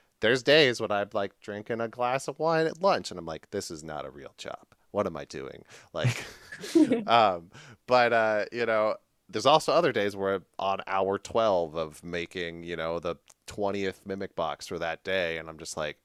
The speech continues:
Speaker 1: "All right, now this feels like a really job. Okay, I gotta, like, take a break and go do something else, whatever that is for my hobby." Like, you know, I,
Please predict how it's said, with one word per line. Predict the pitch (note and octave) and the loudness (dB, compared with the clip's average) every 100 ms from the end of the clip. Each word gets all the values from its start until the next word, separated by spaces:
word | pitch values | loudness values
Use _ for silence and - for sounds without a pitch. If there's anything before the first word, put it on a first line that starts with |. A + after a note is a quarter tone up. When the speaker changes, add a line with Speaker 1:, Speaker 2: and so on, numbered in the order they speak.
| - | -10
Speaker 1:
"All | F2+ | -6
right, | D#2+ C2+ | -4 -6
now | D#2 E2+ D#2+ | -8 -8 -8
this | F2 | -10
feels | - F2 D#2+ | -10 -12 -12
like | D#2 | -14
a | |
really | D#2 D#2 D2+ | -12 -12 -10
job. | D#2+ D2+ F2+ | -8 -4 -2
Okay, | F#2+ D2 | -2 -4
I | F#2+ | 0
gotta, | G#2+ G2 | 2 2
like, | F2+ F2 | 0 -2
take | - A2+ | -2 -2
a | G#2+ | 0
break | G#2 G2 | 0 -2
and | F2+ F2 | -4 -6
go | G2 F#2 | -6 -4
do | G2+ F2+ | -10 -8
something | C3 B2 A#2 G2+ | -6 -4 -4 -2
else, | D#2+ C2+ - | -4 -6 -4
whatever | G2 G#2 G2+ | -2 -2 -2
that | F#2+ F#2 | -2 -2
is | F2 E2 - - | -2 -4 -10 -12
for | - | -10
my | F2 E2 | -8 -4
hobby." | E2+ D2+ D#2 D2 | -4 -6 -8 -10
Like, | D#2 D2+ C#2+ _ - - _ _ | -8 -8 -10 _ -20 -20 _ _
you | D#2 E2 | -10 -4
know, | D2 D2 | -2 -2
I, | - | -2